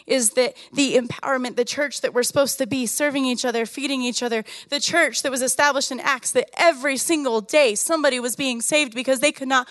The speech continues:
hold back the revelation of who Jesus was and what he had done. And we have to minister to the people around us. And so being that church,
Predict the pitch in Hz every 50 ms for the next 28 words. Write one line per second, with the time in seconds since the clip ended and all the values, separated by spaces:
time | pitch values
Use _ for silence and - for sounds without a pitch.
0 | - - - - - - 392 370 359 320 220 196 - 294 311 269 247 - 240 233
1 | 277 294 285 294 285 302 - 285 269 254 226 269 311 285 254 294 269 269 277 -
2 | - 285 285 285 277 269 254 254 277 277 285 269 262 214 - 277 285 302 294 -
3 | - - - - - _ 294 302 302 320 311 269 - - 370 349 - - 320 285
4 | 285 285 277 - - 294 269 262 262 269 262 277 - 269 254 240 226 233 226 214
5 | 208 185 175 - - - - - - _ _ _ _ _ _ _ _ _ _ _
6 | _ _ _ _ _ _ _ _ _ _ _ _ _ - _ - 330 320 - 349
7 | 320 311 294 _ - _ _ _ _ 349 339 339 330 311 294 269 269 254 247 311
8 | 320 330 320 - - - - 320 302 269 240 - - - - -